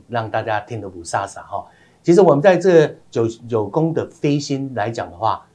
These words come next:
二黑跟五黄都是比较凶煞的一个星象。那它落在了这一个，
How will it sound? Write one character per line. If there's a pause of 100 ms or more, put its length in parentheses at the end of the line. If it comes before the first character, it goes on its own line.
二
黑
跟
五
黄
都
是
比
较
凶
煞
的
一
个
星
象。 (440)
那
它 (180)
落
在
了
这
一
个，